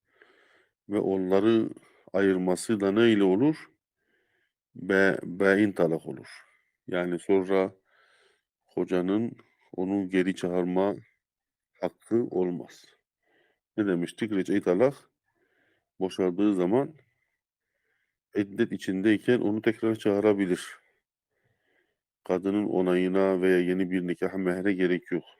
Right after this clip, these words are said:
Ama buradaki ise rec'i talak değil. Yani ko-, kocanın tekrar onu çağırma hakkı yok. E, bain talaktır.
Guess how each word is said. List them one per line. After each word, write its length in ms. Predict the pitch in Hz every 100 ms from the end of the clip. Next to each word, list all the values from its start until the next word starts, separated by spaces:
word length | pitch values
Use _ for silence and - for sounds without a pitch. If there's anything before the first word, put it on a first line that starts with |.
| _
Ama 280 | 92 95 90
buradaki 440 | 92 90 92 -
ise 420 | 131 104 - 147 165 _ _ _ _ _ - 98
rec'i 340 | 98 - 107
talak 360 | 98 101 98 101
değil. 220 | 95 82
Yani 180 | 82 80
ko-, 300 | - - 80
kocanın 340 | 87 85 85 90
tekrar 260 | 92 -
onu 220 | 82 87
çağırma 480 | 92 85 82 87 87
hakkı 240 | 90 _ 104
yok. 340 | 131 156 _ _ _ _ _ _ _ -
E, 60 | - 92 90 87 85 82
bain 460 | 82 95 95 113
talaktır. 720 | 110 92 85 - - 156 -